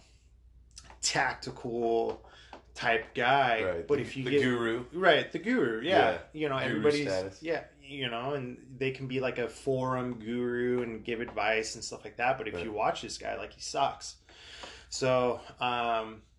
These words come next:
Speaker 1: I think it's really important to, to see, like, how long somebody's been doing it and, you know, what, what their background or resume is
Speaker 2: <clears throat>
Speaker 1: instead of
Speaker 2: Yeah.
Speaker 1: and,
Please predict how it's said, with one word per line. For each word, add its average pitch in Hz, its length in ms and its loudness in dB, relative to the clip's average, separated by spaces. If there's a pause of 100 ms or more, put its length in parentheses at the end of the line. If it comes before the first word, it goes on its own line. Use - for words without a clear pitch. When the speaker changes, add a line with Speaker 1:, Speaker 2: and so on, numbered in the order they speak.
(180)
Speaker 1:
I 127 80 2
think 151 220 0
it's - 160 -2
really 147 220 4
important 131 560 -4
to, 113 340 0 (140)
to 117 100 -10
see, 123 760 -6
like, 113 260 -4
how 120 280 0
long 120 320 -2
somebody's 113 420 -6
been 113 260 -6
doing 117 320 -4
it 113 240 -4
and, 107 340 -10 (100)
you 117 160 -12
know, 107 140 -6 (120)
what, 113 440 0
what 117 180 -2
their 110 120 0
background 107 580 -4
or 104 100 -6
resume 107 400 -2 (240)
is 127 240 0
Speaker 2:
<clears throat> 120 60 -8
Speaker 1:
instead 110 400 -2
of 107 200 0
Speaker 2:
Yeah. 85 160 -2 (640)
Speaker 1:
and, 110 560 0